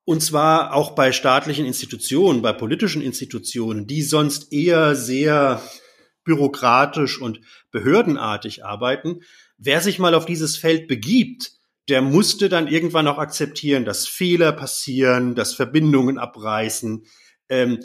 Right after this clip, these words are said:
dass man mal etwas ausprobiert und schaut, wie es läuft und dann nochmal auswertet. Also man musste eine fö-, höhere, äh, Fehlertoleranz entwickeln.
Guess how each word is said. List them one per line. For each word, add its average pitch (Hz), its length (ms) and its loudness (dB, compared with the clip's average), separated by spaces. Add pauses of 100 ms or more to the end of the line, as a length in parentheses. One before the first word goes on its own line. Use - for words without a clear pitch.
(140)
dass - 220 -2
man 151 180 4
mal 143 180 4
etwas 143 360 0
ausprobiert 156 840 0
und 139 140 -4
schaut, 143 420 0
wie 139 140 -2
es 135 180 -4
läuft 160 540 2
und 135 160 -8
dann 135 120 0
nochmal 131 360 -4
auswertet. 135 880 0 (260)
Also 127 200 -6
man 147 80 0
musste 156 220 0
eine 139 100 0
fö-, 156 400 0
höhere, 135 560 2
äh, 110 40 -6
Fehlertoleranz 147 840 -2
entwickeln. 131 680 -4